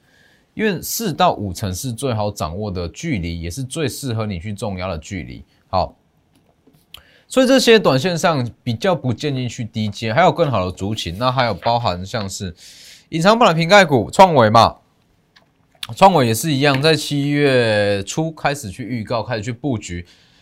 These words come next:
七月十四正式公开线图，隐藏版瓶盖股涨停，公开线图之后，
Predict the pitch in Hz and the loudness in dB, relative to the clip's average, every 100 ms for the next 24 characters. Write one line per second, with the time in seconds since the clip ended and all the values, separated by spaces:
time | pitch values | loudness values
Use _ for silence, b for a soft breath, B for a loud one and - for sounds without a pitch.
0 | b - 214 233 - 165 180 165 160 160 | b -4 0 2 0 -4 -6 -4 -4 -4
1 | 143 143 143 143 156 117 107 92 95 107 | -4 -2 -2 -2 -4 -6 -6 -6 -6 -6
2 | 135 123 110 107 123 95 82 85 - - | -4 -4 -4 -4 -4 -4 -8 -10 -12 -6
3 | 107 95 107 101 113 - _ _ b b | -6 -4 -4 -4 -6 -12 _ _ b b
4 | b b b b - 214 226 226 165 117 | b b b b 2 4 6 4 2 0
5 | 139 156 165 127 80 | -2 2 4 4 0